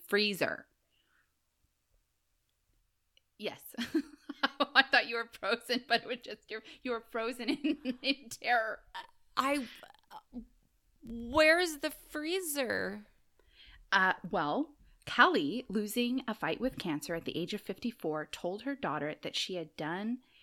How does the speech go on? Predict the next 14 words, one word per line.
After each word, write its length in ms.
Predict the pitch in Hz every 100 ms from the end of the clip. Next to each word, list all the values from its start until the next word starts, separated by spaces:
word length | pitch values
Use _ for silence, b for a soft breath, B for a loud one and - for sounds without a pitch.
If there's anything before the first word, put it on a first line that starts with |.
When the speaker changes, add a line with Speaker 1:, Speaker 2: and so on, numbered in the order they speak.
| b
Speaker 1:
what 160 | 202 -
she 160 | -
had 100 | 269
done 260 | 196 160 151
and 100 | 175
that 100 | 160
the 100 | 160
body 320 | 147 147 185 214
was 180 | 247
still 520 | - - - 240 220 226
in 240 | 214 196
that 240 | 185 - -
same 320 | 185 190 202 _
freezer. 960 | 180 190 254 349 240 202 180 156 127